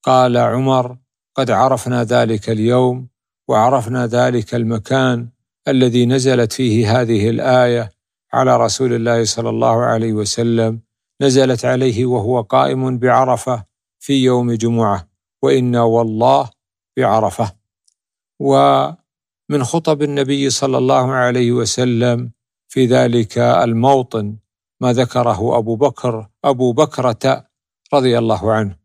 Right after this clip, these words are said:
قال: "خطب النبي صلى الله عليه وسلم الناس في يوم النحر، يوم العيد، فقعد على بعيره،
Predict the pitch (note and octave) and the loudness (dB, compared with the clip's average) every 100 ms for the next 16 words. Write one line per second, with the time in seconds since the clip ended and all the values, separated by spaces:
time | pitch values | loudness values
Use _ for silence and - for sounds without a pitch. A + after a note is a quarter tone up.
0 | _ _ _ _ B2+ B2+ B2 B2+ B2+ - | _ _ _ _ 2 2 4 2 0 -4
1 | - C#3+ C#3 B2 A#2+ A#2 A2+ B2 A2 - | -4 -2 0 0 0 -2 -2 -2 -4 -2
2 | A#2+ A2+ A#2+ A2+ A#2 A2+ A#2 A2 A2+ G#2 | -2 0 0 0 0 0 0 0 -2 -4
3 | - B2+ B2 A#2+ A#2 A#2 B2 C3 B2+ - | -4 -2 -2 -2 -2 -2 0 0 -2 -4
4 | - _ _ - B2+ A#2 A2 A2 A2+ G#2 | -12 _ _ 0 4 4 2 0 0 -2
5 | G2+ G2+ G#2 G#2+ A2 A2 A2 - - _ | -6 -2 -2 0 2 2 0 -2 -16 _
6 | _ _ _ _ - B2 C#3+ C#3+ C#3+ C#3 | _ _ _ _ -6 0 2 2 2 0
7 | B2 B2 A#2+ A2+ A#2 A2 G#2 G2 | 0 0 0 2 2 2 0 -2